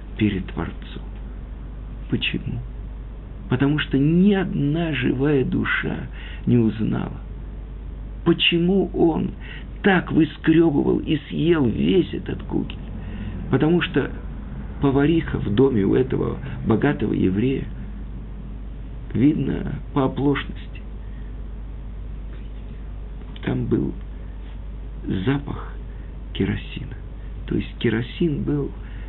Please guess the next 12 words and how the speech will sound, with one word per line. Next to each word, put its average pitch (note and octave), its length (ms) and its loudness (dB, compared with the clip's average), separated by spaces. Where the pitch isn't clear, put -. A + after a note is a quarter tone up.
в G#2 140 0
этом A2+ 300 0
кугеле. - 480 -4
Поэтому D#3 360 2
он C3 120 0
съел, D3 400 0
чтобы - 300 0
эту - 160 2
бедную C3 540 4
вдову C3 560 2
не C#3 80 8
прогнали C3 560 4